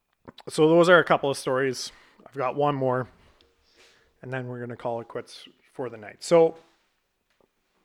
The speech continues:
this one was another event. It was not a sporting event. It's an annual event that happens.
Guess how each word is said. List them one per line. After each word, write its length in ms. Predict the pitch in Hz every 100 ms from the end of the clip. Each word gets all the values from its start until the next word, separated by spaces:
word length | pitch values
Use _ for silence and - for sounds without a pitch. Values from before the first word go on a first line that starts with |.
| _
this 260 | 147 180 -
one 260 | 180 165 247 - _ _ _ _ _ _ _ _ _ _ -
was 180 | 127 127
another 380 | 147 147 151 139
event. 340 | 120 120 139
It 20 |
was 160 | 123 117
not 260 | 139 143
a 40 | 143
sporting 320 | - 123 113
event. 360 | 107 120 156 _
It's 160 | - 175
an 160 | 165
annual 440 | - 196 196 190 180
event 280 | 151 151
that 120 | 156 143
happens. 640 | 139 131 131 131 -